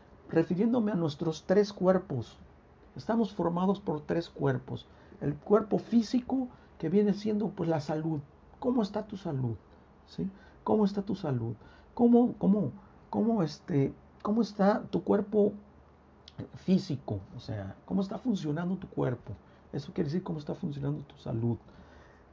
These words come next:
¿Cómo está tu, este, cuerpo mental? ¿Sí? O sea, ¿cómo está tu cuerpo mental? Hay mucho miedo, es-, estás lleno de emociones, eh, eh, tienes miedo,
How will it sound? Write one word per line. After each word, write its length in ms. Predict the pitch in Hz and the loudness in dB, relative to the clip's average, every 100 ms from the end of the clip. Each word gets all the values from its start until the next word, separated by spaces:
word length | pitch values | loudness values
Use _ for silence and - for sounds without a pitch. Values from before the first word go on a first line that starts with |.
| - | -2
¿Cómo 260 | 233 226 | 4 8
está 280 | 226 - 233 | 6 6 2
tu, 280 | - - 233 - - - - - | 2 4 4 2 -20 -20 -12 2
este, 540 | 151 135 - - 151 | 4 4 0 -2 -2
cuerpo 480 | - 175 208 208 247 | 0 2 2 2 -2
mental? 600 | 160 151 143 139 139 135 107 - - - - - - - | 0 2 2 2 2 2 0 -8 -20 -20 -20 -20 -20 -14
¿Sí? 120 | 143 151 - - | -12 -12 -16 -20
O 20 | |
sea, 180 | - - - - - | -18 -18 -20 -20 -4
¿cómo 160 | 196 | -2
está 140 | 196 - | -2 -6
tu 100 | 196 | -6
cuerpo 280 | 202 196 | -4 0
mental? 560 | 190 151 131 151 170 139 - - - - - - - - | 0 0 0 2 2 0 -4 -20 -20 -20 -20 -20 -20 -10
Hay 140 | 165 175 | -4 0
mucho 300 | 180 190 175 | -2 -2 -2
miedo, 720 | 151 151 170 175 151 156 147 - - - - | 2 4 4 2 2 0 -2 -8 -20 -20 -14
es-, 180 | - 131 131 | -8 -6 -8
estás 320 | 143 180 160 | -6 -6 -2
lleno 240 | 175 196 | 0 2
de 60 | 175 | 2
emociones, 1040 | 147 123 - 147 170 190 180 170 165 151 - - - - | 0 0 -4 -2 0 2 4 4 2 0 -10 -18 -20 -6
eh, 340 | - 139 143 - | 4 6 6 2
eh, 380 | 135 131 - - | -2 -2 -6 -8
tienes 300 | 165 170 147 | -4 -4 -2
miedo, 600 | 165 190 196 185 185 185 | 2 4 6 4 4 2